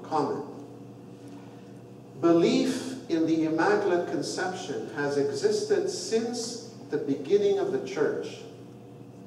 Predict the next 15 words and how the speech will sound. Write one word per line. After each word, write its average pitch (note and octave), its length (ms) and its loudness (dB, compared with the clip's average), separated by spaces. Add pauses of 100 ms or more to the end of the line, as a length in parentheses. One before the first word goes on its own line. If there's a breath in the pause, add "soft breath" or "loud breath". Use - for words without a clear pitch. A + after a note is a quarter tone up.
(400)
The C#3 140 4
expression G3+ 880 6
is D3+ 400 2
misunderstood D#3+ 1000 2
today. C3+ 500 2 (1600)
It D#3+ 160 4
is, - 580 2 (320)
Immaculate G#3 640 4
Conception F3 720 2
is - 220 0
saying F3 580 4
that B2+ 320 2
God D#3+ 680 4
preserved D#3+ 1080 4
Mary C#3+ 580 4